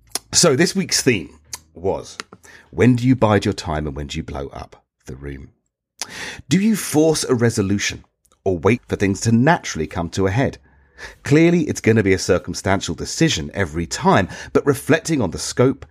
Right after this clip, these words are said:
the timescale, the level of emotion involved may guide our decision. Testing your gut,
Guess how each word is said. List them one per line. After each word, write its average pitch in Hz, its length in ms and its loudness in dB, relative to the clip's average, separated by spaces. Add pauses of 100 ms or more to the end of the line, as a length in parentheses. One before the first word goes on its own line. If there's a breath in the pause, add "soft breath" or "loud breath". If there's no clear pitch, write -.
the - 100 -12
timescale, 92 800 0 (220 soft breath)
the 80 80 -12
level 95 260 2
of 107 100 2
emotion 107 540 2
involved 78 560 -4 (220 loud breath)
may 135 160 -2
guide 131 380 -4
our 107 120 -2
decision. 92 500 -2 (720 loud breath)
Testing 156 480 2
your 107 160 2
gut, - 360 -2